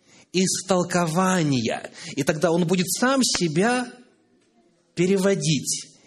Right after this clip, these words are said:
и в результате будет понимать». Поскольку сам молящийся на языке не понимает, что он говорит, ему следует молиться, молиться о даре истолкования, чтобы быть в состоянии понять кого? Самого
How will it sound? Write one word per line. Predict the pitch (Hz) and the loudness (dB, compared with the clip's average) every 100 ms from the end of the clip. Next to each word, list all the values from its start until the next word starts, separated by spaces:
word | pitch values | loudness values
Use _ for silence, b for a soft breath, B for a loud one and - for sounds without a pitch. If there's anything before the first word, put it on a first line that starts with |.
| b | b
и | 196 202 202 | -4 -4 -6
в | 139 | -4
результате | 143 180 180 262 247 143 | -2 0 0 0 0 -4
будет | 120 143 139 - - b b b _ | -2 0 -2 -4 -18 b b b _
понимать». | 147 139 139 123 117 - - b b b b | -4 -2 -2 -4 -8 -12 -16 b b b b
Поскольку | 143 151 190 175 | -4 0 0 0
сам | 160 185 190 | 0 0 2
молящийся | 170 170 151 - 110 107 - 107 | 2 2 0 -4 -6 -8 -6 -2
на | 143 | 0
языке | 165 156 160 135 | 2 0 0 0
не | 131 214 | 2 0
понимает, | 240 240 240 233 233 | 2 2 2 2 -2
что | - 196 | -2 -2
он | 190 | 0
говорит, | 180 170 156 156 | 0 2 0 2
ему | 180 | 2
следует | 175 170 165 156 | 2 2 0 0
молиться, | 143 143 147 - - | 0 0 0 -4 -4
молиться | 139 147 139 - | 0 2 0 -6
о | - 160 170 | -4 0 0
даре | 127 135 131 | 2 0 0
истолкования, | 123 - 120 185 240 240 | -2 -4 -2 0 0 0
чтобы | 202 - 165 | 0 0 2
быть | 202 | 0
в | - | 0
состоянии | - - 180 208 | -6 -2 0 0
понять | 190 143 135 170 220 | 2 0 2 0 0
кого? | - 165 156 220 208 - - B B B B | 0 2 2 0 -2 -16 -20 B B B B
Самого | - - 156 151 143 131 113 139 165 165 160 | -8 -2 0 2 2 0 -2 0 2 2 0